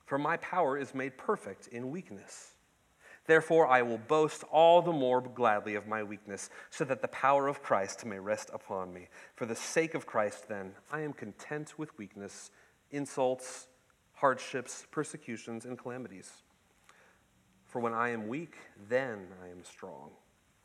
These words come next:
The reason Jesus calls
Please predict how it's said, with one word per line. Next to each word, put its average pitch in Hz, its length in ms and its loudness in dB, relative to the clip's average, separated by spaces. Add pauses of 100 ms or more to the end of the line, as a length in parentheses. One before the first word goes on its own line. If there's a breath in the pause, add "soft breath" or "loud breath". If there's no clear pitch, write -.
(1900)
The 139 80 -2
reason 143 340 -2
Jesus 120 340 -10
calls 98 640 -6